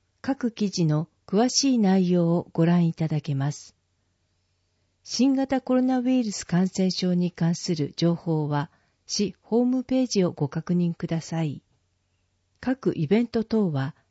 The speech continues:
新型コロナウイルス感染症拡大防止のため変更となる場合があります。この録音についてのお問い合わせは、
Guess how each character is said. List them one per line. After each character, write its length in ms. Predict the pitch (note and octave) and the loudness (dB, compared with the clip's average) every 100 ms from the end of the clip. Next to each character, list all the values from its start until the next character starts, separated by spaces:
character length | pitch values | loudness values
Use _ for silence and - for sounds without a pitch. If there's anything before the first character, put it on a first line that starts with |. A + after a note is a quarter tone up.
| _ | _
新 300 | - - B3 | -4 0 2
型 260 | C4 C4 B3+ | 0 -2 -4
コ 140 | B3+ | -2
ロ 60 | B3 | -2
ナ 180 | B3 B3+ | 0 0
ウ 120 | B3+ | 0
イ 100 | B3+ | 0
ル 80 | F#3+ | -2
ス 160 | - | -6
感 220 | - E3+ | -2 0
染 240 | E3 E3+ E3 | 0 -2 -2
症 380 | - D#3+ D#3 - | 0 -2 -2 -6
拡 280 | - D3+ A#3 | -10 -6 -4
大 240 | A3 G#3+ | 0 0
防 200 | G#3 G3 | 0 -2
止 180 | F#3 F#3+ | -2 -2
の 120 | F3+ | -2
た 140 | F3 D#3+ | 0 -2
め 240 | E3 - _ _ | -2 -4 _ _
変 260 | - A3 B3 | 0 0 0
更 240 | - B3+ | -2 -2
と 120 | - | 0
な 160 | B3+ B3+ | 0 2
る 120 | G#3 | 2
場 160 | F3 D#3+ | 2 2
合 140 | E3 | 2
が 180 | D#3+ D3+ | 2 0
あ 80 | D3 | 0
り 120 | D3 | -2
ま 200 | C3+ D3+ | -2 -4
す。 260 | - - _ _ _ _ _ _ _ _ _ _ _ _ _ _ _ _ _ | -6 -20 _ _ _ _ _ _ _ _ _ _ _ _ _ _ _ _ _
こ 140 | - F#3+ | -2 2
の 160 | B3 | 4
録 320 | C4 A#3+ - B3+ | 2 0 2 2
音 120 | B3 | 2
に 140 | B3 | -2
つ 160 | - B3+ | -2 -4
い 60 | |
て 120 | A#3 G#3+ | 0 0
の 220 | E3+ - | 0 -2
お 40 | |
問 260 | - F3+ F3 | 0 0 2
い 60 | E3+ | 0
合 60 | |
わ 100 | E3+ | -2
せ 160 | - E3 | -2 -2
は、 240 | D#3 D#3+ | -2 -4